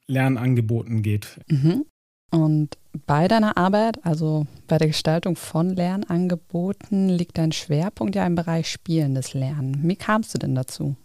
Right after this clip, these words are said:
Speaker 1: Ja, ich, ähm, war und bin in verschiedenen, ähm, Bildungsbereichen tätig, hab, äh, in der Schule angefangen und, äh, Englisch und Geschichte unterrichtet, bin dann zum E-Learning gekommen und zur,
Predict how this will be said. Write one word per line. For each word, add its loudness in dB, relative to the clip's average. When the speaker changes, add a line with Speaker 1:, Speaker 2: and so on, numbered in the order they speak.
Speaker 1:
Ja, 2
ich, -2
ähm, 0
war -6
und -2
bin 0
in -2
verschiedenen, 0
ähm, 0
Bildungsbereichen -2
tätig, -8
hab, -2
äh, -2
in -2
der 0
Schule -4
angefangen -4
und, -4
äh, -4
Englisch -2
und -2
Geschichte -4
unterrichtet, -6
bin -4
dann -2
zum -6
E-Learning 0
gekommen 0
und -2
zur, -2